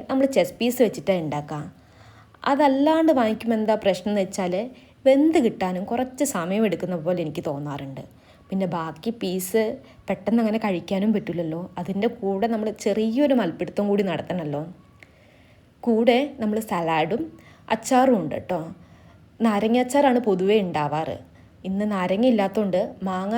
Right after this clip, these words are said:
അച്ചാർ വെച്ചിട്ടാണ് നമ്മൾ അഡ്ജസ്റ്റ് ചെയ്തേക്കുന്നത്. എന്നാൽ നമുക്ക് കഴിച്ചാലോ? കഴിച്ചു കഴിഞ്ഞിട്ടേ നമുക്കൊരു സ്ഥലം വരെ പോവാം. എന്നാൽ നമുക്ക് ഇറങ്ങിയാലോ? പുറത്തേക്ക് ഇറങ്ങുമ്പോഴത്തേക്ക് നല്ല കാലാവസ്ഥ. എന്നാൽ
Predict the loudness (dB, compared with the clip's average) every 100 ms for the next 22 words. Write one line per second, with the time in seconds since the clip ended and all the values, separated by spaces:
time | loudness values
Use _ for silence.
0 | -2 2 4 4 2 -4 -2 -4 -4 -6
1 | -6 -8 -6 -6 -4 -4 -6 -10 -14 -14
2 | -18 -20 -4 0 4 4 2 0 0 0
3 | 0 -2 0 -2 -4 -10 -16 -12 -4 -4
4 | 0 4 4 4 0 0 -2 -2 0 -2
5 | -2 -4 0 -2 -2 -10 -12 -18 -20 -20
6 | -20 -4 2 4 4 4 2 0 -2 -2
7 | -2 -2 -4 -8 -14 -20 -20 -20 -20 -20
8 | -20 -20 -2 0 2 0 2 0 -2 -4
9 | -4 -4 -6 -6 -4 0 2 2 0 -6
10 | -6 -8 -12 -18 -20 -20 -14 -4 0 0